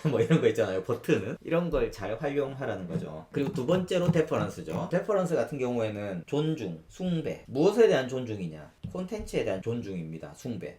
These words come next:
이건 뭐 이렇게도 말할 수 있을 것 같아요. 예전에 유아이들이 굉장히 요란했죠. 유아이들의 베젤도 있고 막 하이라이트 맺히고 섀도우 들어가고, 그래서 유아이들이 좀 요란했는데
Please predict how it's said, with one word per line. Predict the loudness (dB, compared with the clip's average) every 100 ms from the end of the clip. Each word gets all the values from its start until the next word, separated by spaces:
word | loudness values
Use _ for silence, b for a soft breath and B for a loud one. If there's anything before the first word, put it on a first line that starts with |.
| -2
이건 | 4 8 8 6 -2 -10 -12
뭐 | -8 -2
이렇게도 | -2 -2 0 0
말할 | 0 -2
수 | -6
있을 | -8 -8 -6
것 | -6
같아요. | -4 -6 -8 0
예전에 | 4 6 6 4 4
유아이들이 | 8 8 8 0 0
굉장히 | -2 -2 -2 0
요란했죠. | 2 4 2 0 -6 -2 -2 -4 -4
유아이들의 | 2 2 4 0 -2
베젤도 | -2 0 0 0 -6
있고 | -8 -8 -8 -6
막 | -8 -6
하이라이트 | -2 0 0 -2 -4
맺히고 | -6 -6 -4 -2
섀도우 | -2 2 2 2
들어가고, | -2 -2 -4 -4 -6 B B B
그래서 | -4 -2
유아이들이 | -2 0 2 2 0 -2
좀 | -4 -4 -4 -4
요란했는데 | -2 0 0 -2 -4 -2 -2 -4